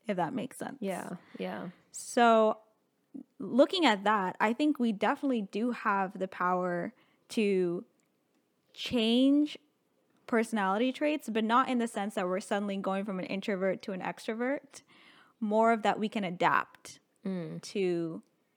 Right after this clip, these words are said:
Speaker 1: a different scenario. So I think, like, even though we ourselves, like, our,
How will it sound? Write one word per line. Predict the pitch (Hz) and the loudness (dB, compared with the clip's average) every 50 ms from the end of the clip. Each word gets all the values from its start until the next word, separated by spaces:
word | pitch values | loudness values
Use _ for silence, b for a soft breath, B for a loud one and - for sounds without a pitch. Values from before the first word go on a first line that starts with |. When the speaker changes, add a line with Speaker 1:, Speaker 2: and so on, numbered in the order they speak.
| _ _ - | _ _ -2
Speaker 1:
a | 214 | 0
different | 180 190 190 - 175 - | 0 0 -2 -2 -8 -8
scenario. | - 165 160 147 143 - | -6 -6 -6 -6 -6 -6
So | - - 208 | 0 4 6
I | 214 226 | 6 6
think, | 233 269 262 254 | 6 2 2 2
like, | 240 214 - | 0 -2 -2
even | - - 233 214 233 | -2 -4 -2 0 0
though | 220 208 196 | 0 0 0
we | 185 180 180 180 208 208 220 226 226 220 | -2 -4 -4 -4 -2 0 0 2 0 0
ourselves, | - 190 190 196 - - 185 185 180 - | 0 -2 -2 -4 -4 -4 -4 -4 -4 -4
like, | - 208 - | -6 -6 -4
our, | 175 175 175 180 175 202 | -2 -2 -2 -2 -4 -6